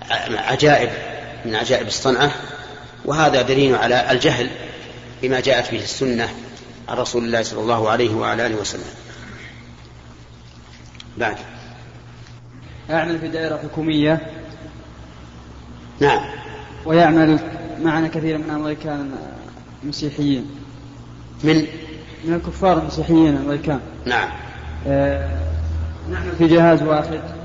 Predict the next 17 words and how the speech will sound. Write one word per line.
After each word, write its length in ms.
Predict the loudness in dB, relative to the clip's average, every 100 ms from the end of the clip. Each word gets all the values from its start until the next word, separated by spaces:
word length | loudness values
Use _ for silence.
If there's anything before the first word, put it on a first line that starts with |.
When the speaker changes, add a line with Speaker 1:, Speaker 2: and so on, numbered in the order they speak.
| -12
Speaker 2:
وربما 340 | -10 -6 -4 -4
يكون 240 | -6 -6
هو 120 | -2
المسؤول 380 | -2 -4 -6 -6
عني 260 | -6 -8 -8
في 60 |
التدريب 460 | -10 -10 -4 -4 -4 -8 -14 -16 -18 -18 -18 -18 -18 -14
ورفع 220 | -10 -10
التقارير 540 | -12 -12 -8 -8 -8 -12 -14 -14 -14 -14 -14 -12 -4
للمسؤولين. 460 | -2 0 0 -2 -6 -14 -16 -16 -16 -16 -16 -16 -16 -16 -16 -14 -10
فما 220 | -8 -8
تنصحون 540 | -8 -10 -6 2 4
بالتعامل 300 | 2 -2 -8
معه؟ 260 | -8 -12 -14 -18 -18 -18 -18 -18 -18 -18 -18 -18 -18 -18 -18 -18 -16 -18 -18 -18 -18 -18 -18 -18 -18 -18 -18 -18 -18 -8 4
Speaker 1:
إننا 320 | 8 8 8
ننصحك 500 | 8 6 4 0 4
وغيرك 640 | 4 6 8 6 2 -4